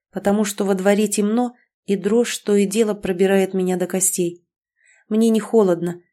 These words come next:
мне до чертиков страшно оказаться здесь с ним.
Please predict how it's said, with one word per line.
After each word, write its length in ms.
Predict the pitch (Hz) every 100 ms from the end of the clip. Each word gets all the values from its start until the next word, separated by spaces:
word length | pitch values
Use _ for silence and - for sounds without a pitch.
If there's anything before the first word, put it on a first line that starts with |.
| _ _
мне 220 | 185 185
до 120 | 185 180
чертиков 560 | - 190 196 202 190
страшно 720 | - - 202 190 - 180 170 - _ _ _
оказаться 720 | 180 185 175 180 175 - 175
здесь 480 | - 175 175 - _ _
с 220 | - -
ним. 320 | 185 175 165